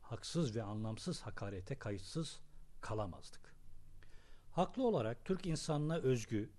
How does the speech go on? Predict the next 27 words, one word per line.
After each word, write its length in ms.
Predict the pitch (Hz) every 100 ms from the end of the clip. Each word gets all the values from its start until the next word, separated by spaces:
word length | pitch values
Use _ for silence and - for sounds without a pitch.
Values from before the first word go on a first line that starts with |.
| - - - -
medeni 480 | 110 120 127 139 -
toplumsal 580 | - 117 123 117 - 160
çıkışımızı 680 | - - 117 113 104 110 160
ve 140 | 95
tepkimizi 520 | - 95 - 98 143
gösterdik. 680 | 139 101 - - - - - - - - - - - - - - -
Takma 420 | - 170 220 240 202
adı 160 | 165
Stavratos 840 | - - 185 175 180 175 156 - -
bilmem 380 | 156 156 151
ne 80 | 151
olan, 320 | 143 95 98
işte 220 | 139 - 123
sonradan 540 | - 127 131 127 131
öğrenildiğine 580 | 123 127 123 113 123 120
göre 320 | 113 117 107 - - - - - 107
bir 260 | 120 143 -
İngiliz'in 560 | 131 127 131 113 151
oyununa 420 | 185 123 123 127
girdiğini 480 | 139 120 110 113 139
söyleyen, 560 | 143 - 120 98 90 90 - - - - - - -
olaylara 540 | 120 139 135 131 147
sebebiyet 580 | - 107 123 139 170 139
veren 220 | 131 123
kişinin 360 | - - 120 135
annesi 480 | 107 110 101 165
de 140 | 202